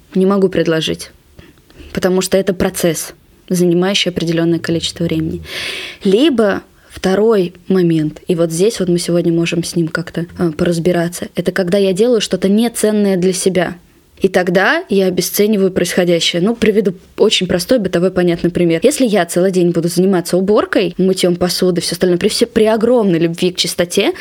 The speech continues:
но у меня будет ощущение просто бесцельно прожитого дня. Оно, конечно, приятно, всё остальное, но ощущение, что я что-то сделала ценное и полезное для себя, для своих каких-то ориентиров,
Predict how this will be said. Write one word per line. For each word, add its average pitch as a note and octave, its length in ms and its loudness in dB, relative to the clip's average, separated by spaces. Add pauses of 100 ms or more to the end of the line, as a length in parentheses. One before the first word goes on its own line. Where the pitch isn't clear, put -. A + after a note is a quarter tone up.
(160)
но G3 80 2
у F#3+ 40 2
меня G3 180 2
будет F#3 220 0
ощущение A3+ 420 0
просто F3+ 260 -2
бесцельно G3+ 400 0
прожитого F#3 460 -2
дня. E3+ 320 -2
Оно, G#3 180 2
конечно, G#3+ 380 -2
приятно, G3 420 0
всё F3 160 -4
остальное, G#3+ 460 0
но F#3+ 340 2
ощущение, G3+ 400 0
что F#3 160 -2
я F#3+ 80 2
что-то F#3+ 260 -2
сделала F#3 340 0
ценное F#3 340 0
и - 20 -8
полезное F3 540 0
для E3+ 140 0
себя, E3+ 420 0
для E3 260 -2
своих E3+ 300 -4
каких-то F3 340 -6
ориентиров, F3 440 0